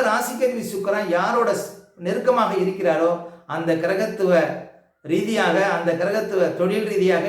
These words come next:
நீங்கள் கட்டாயம் முன்னேற்றம் அடைவீர்கள் அப்படின்னு உறுதியா சொல்லலாம். அதே போல ரிஷபராசிக்காரர்கள் எல்லாமே பெரும்பாலும் திருப்பதி போறது, அலங்காரம் செய்யப்பட்ட அம்மன்களை வணங்குவது,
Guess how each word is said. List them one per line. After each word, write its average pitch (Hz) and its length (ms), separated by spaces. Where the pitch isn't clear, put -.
நீங்கள் 170 340
கட்டாயம் 190 500
முன்னேற்றம் 190 420
அடைவீர்கள் 170 380
அப்படின்னு 165 340
உறுதியா 156 260
சொல்லலாம். 107 300
அதே 247 180
போல 294 100
ரிஷபராசிக்காரர்கள் 226 840
எல்லாமே 226 380
பெரும்பாலும் 190 560
திருப்பதி 190 360
போறது, 160 320
அலங்காரம் 247 460
செய்யப்பட்ட 175 340
அம்மன்களை 185 420
வணங்குவது, 147 420